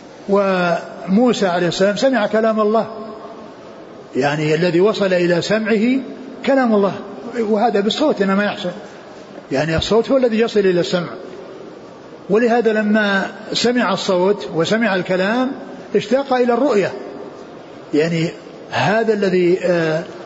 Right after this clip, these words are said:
يعني السمع وصل إليه الصوت أراد أن تصل العين إلى النظر إلى الله عز وجل فسألها، ولما جاء موسى لميقاتنا وكلمه ربه قال رب أرني أنظر إليك،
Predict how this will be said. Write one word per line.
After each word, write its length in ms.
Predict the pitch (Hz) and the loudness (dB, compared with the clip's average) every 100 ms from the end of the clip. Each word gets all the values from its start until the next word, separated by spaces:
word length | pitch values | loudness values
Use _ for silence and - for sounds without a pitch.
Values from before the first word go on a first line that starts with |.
| - 170 | -8 -2
يعني 360 | 160 160 160 | 0 0 2
السمع 500 | 170 - 202 214 156 - 165 | 0 0 -2 0 -2 -2 0
وصل 240 | 190 190 | 0 0
إليه 340 | 180 175 180 | 0 2 2
الصوت 400 | 160 - 170 220 - - - - - | 0 2 2 2 2 -6 -14 -10 -4
أراد 340 | 214 247 247 | 0 2 2
أن 180 | 226 202 | 0 0
تصل 240 | 254 240 226 | -2 2 2
العين 460 | 208 190 233 247 | 4 2 2 2
إلى 300 | 233 233 254 269 - - - - - - | 2 2 2 0 -6 -12 -14 -14 -10 -2
النظر 400 | 262 254 220 208 | 0 2 2 4
إلى 100 | 202 | 4
الله 140 | 202 196 | 2 2
عز 240 | 175 156 | 0 2
وجل 340 | 165 156 175 143 - - - - - | 2 4 0 -2 -12 -16 -16 -6 -2
فسألها، 540 | 233 277 233 185 147 - - - - - | 2 2 2 -2 -4 -10 -14 -16 -16 -2
ولما 300 | 165 190 185 | 0 2 0
جاء 200 | 175 196 | 2 0
موسى 280 | 180 180 175 | 0 0 0
لميقاتنا 640 | 170 170 170 202 196 180 | 0 0 0 0 0 0
وكلمه 680 | 170 165 190 180 175 147 160 | 0 0 -2 0 0 0 2
ربه 380 | 156 135 139 123 - - - - - - - - | 0 0 -2 -2 -6 -18 -18 -18 -20 -20 -20 -6
قال 160 | 180 175 | -2 0
رب 160 | 160 | 0
أرني 400 | 180 180 175 185 | 2 2 2 2
أنظر 240 | 202 170 170 | 0 2 2
إليك، 460 | 151 160 156 - | 2 2 0 -6